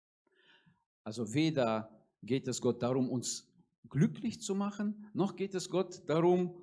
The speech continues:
uns irgendwie unglücklich zu machen. Beides stimmt nicht. Ähm,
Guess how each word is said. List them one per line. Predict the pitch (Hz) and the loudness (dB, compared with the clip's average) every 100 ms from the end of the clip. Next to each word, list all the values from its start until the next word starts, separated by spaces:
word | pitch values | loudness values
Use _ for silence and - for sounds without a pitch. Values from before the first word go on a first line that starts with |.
| - _ - | -20 _ -8
uns | 131 143 139 - | 2 2 2 2
irgendwie | 143 139 135 | 2 2 2
unglücklich | 190 180 120 113 107 - | 4 6 4 0 -6 -8
zu | - 113 | -4 -2
machen. | 90 85 92 | -2 -4 -4
Beides | 110 127 123 - | 0 0 -2 -6
stimmt | - 131 - | -2 -2 -2
nicht. | - 147 - - - - _ _ _ _ _ _ _ - _ _ - _ - | -6 -6 -8 -16 -20 -20 _ _ _ _ _ _ _ -20 _ _ -20 _ -8
Ähm, | 110 113 117 117 113 | -4 0 0 2 0